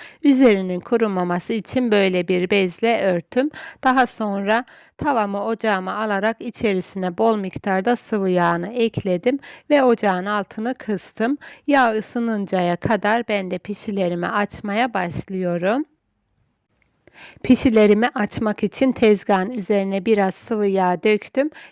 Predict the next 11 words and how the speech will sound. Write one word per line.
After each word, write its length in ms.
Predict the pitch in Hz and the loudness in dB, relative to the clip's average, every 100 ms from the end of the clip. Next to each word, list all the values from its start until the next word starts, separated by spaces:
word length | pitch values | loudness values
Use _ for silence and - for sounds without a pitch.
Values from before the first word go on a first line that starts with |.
| - | 0
ve 120 | 285 | 0
tezgahın 560 | 285 254 196 214 185 220 | 6 4 4 0 -2 -2
üzerini 520 | 220 214 190 180 185 | -2 0 0 0 -4
güzelce 480 | 220 214 190 180 185 | 0 4 4 2 0
yağladıktan 920 | 190 202 202 208 220 - - 202 202 | 2 2 0 -4 -8 -8 -6 -4 -6
sonra 480 | - 202 190 202 214 | -8 -6 -2 -2 -2
elimi 520 | 233 240 208 180 180 | 0 0 0 -4 -4
ara 280 | 214 214 202 | -2 0 0
ara 280 | 196 180 | -2 -6
sıvı 340 | 180 - 208 202 | -10 -8 -6 -4
yağ 300 | 185 175 | -2 -4